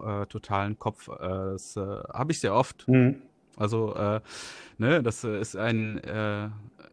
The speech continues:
Speaker 1: ewiger Weg, wie du das gesagt hast. Ähm,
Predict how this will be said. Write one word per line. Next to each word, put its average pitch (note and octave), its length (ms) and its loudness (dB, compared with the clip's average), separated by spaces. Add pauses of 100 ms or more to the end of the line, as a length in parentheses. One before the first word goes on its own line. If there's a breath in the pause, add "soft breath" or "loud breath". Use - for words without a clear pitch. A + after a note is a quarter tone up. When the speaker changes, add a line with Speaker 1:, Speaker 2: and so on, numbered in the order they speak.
Speaker 1:
ewiger G#2+ 760 0 (120)
Weg, G2 400 -2 (100)
wie G2+ 80 -10
du G#2+ 120 -6
das G2+ 200 -8
gesagt F2+ 340 -12
hast. - 340 -16
Ähm, G#2 420 -2